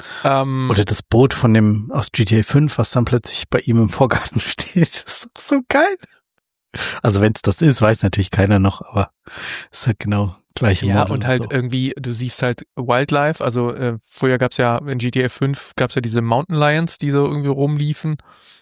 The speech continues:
Speaker 1: Ähm, und dann wurde in Red Dead wurde ja ein bisschen mehr, äh, Tiere und jetzt hast du halt auch so, Leute laufen mit Hunden rum und es laufen Katzen in der Gegend rum und, ähm,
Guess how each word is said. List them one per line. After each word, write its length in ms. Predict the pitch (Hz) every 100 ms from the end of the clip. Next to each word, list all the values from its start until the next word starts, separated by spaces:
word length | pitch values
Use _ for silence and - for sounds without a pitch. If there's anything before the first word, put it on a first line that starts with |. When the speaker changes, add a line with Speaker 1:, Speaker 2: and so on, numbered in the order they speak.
| _ _ -
Speaker 1:
Ähm, 360 | 127 117 117 113
und 140 | 123
dann 300 | 117 120 113
wurde 160 | 120 123
in 160 | 120
Red 200 | 117 127
Dead 160 | 135 127 - 127
wurde 240 | 120 123
ja 180 | 120 117
ein 80 | 113
bisschen 380 | 110 - 113 110
mehr, 440 | 120 147 156 156 165
äh, 320 | 147 151 147
Tiere 360 | - 160 151 143
und 100 | 123
jetzt 180 | 123
hast 160 | 120 -
du 40 |
halt 140 | 110 -
auch 60 | 107
so, 220 | 120 120 - - - -
Leute 180 | 117
laufen 300 | 120 110 120
mit 180 | 113 -
Hunden 300 | 139 143 139
rum 420 | 127 117 127 123
und 160 | 123 113
es 80 | -
laufen 220 | 104 120
Katzen 340 | 131 127 -
in 140 | 123 117
der 80 | 120
Gegend 280 | 120 123
rum 380 | 117 123 120 117
und, 300 | 107 107 - _ - - - - _ 131
ähm, 520 | 117 110 107 107